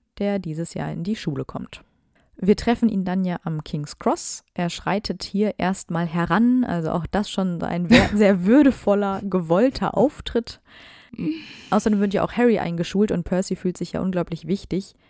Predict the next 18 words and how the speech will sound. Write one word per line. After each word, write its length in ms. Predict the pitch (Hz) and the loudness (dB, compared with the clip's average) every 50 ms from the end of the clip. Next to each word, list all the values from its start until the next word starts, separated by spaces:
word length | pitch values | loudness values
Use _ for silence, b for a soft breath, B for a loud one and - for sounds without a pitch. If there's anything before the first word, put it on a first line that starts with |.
| b b b b b b | b b b b b b
weil 180 | - 170 170 156 | -2 0 2 2
Harry 180 | 180 185 208 208 | 4 4 4 4
ja 120 | 208 190 - | 4 2 2
auch 120 | 196 - | 0 0
in 100 | 208 196 | -2 -2
sein 280 | - 208 208 190 - - | 0 -2 -2 -2 -2 0
Haus 280 | 233 247 - - - | 2 2 0 -2 -6
kommt 400 | - - 135 139 165 202 - - b b b b b b b b b | -6 -6 -4 -4 -4 -6 -8 -10 b b b b b b b b b
und, 380 | - 185 190 190 190 196 - - | 0 0 2 2 0 -2 -4 -4
äh, 260 | - 185 180 180 180 | -2 -2 -2 -2 -2
er 160 | - 185 170 | -4 -4 -4
ist 140 | 180 - - | -4 -4 -4
ja 80 | 196 190 | -4 -6
auch 80 | 190 | -6
verantwortlich 580 | - - - 185 180 - - 165 - - 170 - | -6 -4 -4 -4 -4 -4 -4 -6 -6 -6 -10 -12
für 80 | - 170 | -10 -10
die 100 | 170 - | -10 -8
Erstklässler. 600 | - - 139 - - - 170 - - - 165 | -8 -8 -8 -10 -12 -14 -14 -14 -14 -16 -18